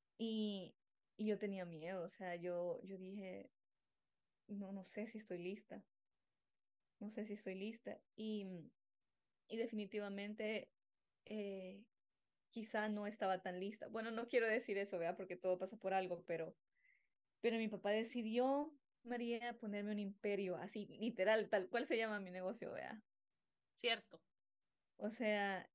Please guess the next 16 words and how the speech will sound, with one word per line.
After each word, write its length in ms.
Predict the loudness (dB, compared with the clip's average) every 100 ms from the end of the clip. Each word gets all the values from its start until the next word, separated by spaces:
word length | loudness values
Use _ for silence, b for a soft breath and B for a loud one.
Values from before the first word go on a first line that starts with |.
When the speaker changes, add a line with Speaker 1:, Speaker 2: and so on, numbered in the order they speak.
| -6
Speaker 1:
y 240 | -2 0
era 480 | 0 2 0 0 -2
un 140 | -2
negocio 520 | -2 -2 -2 -4 -6 -4
tan 340 | 0 2 2
grande, 640 | 2 2 0 -2 -2 -2 -6
con 200 | -10 -4
tantas 320 | -2 0 0
responsabilidades, 840 | -2 -4 -4 -2 0 2 2 0 -4
con 200 | -10 -6
tantos 400 | -6 -4 -6 -8 _
costos 320 | -2 -2 -2
de 60 | -4
mantenimiento, 920 | -6 -8 -8 -6 -4 -4 -2 -2 -4 -8 B B B B
con, 760 | -4 0 0 -2 -4 -6 -8 -6
em, 680 | -2 -2 -2 -4 -6 -8